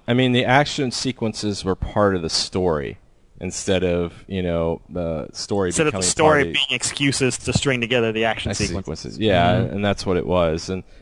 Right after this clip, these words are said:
Speaker 1: and like I stated in the first, you know, when we talked about the first movie, this is an Iron Man movie, or an Iron Man comic, I'm sorry.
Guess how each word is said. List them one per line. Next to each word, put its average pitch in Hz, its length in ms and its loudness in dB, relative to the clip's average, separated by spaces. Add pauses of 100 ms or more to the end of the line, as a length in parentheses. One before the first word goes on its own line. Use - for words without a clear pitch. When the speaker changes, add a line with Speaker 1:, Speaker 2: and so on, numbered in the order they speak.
Speaker 1:
and 110 80 -2
like 113 180 2
I 113 40 4
stated 110 400 4
in 107 100 0
the 104 60 2
first, - 480 0 (200)
you 95 120 -6
know, 90 220 0
when 92 140 0
we 90 80 -2
talked 95 220 -4
about 90 120 -4
the 87 60 -8
first - 340 0
movie, 87 340 0 (480)
this 120 240 2
is 147 340 0 (120)
an 110 80 -4
Iron 117 260 2
Man 110 180 2
movie, 120 400 -4 (180)
or 98 180 4
an 98 60 2
Iron 107 180 4
Man 101 100 2
comic, 104 340 -2
I'm 101 100 0
sorry. 82 320 0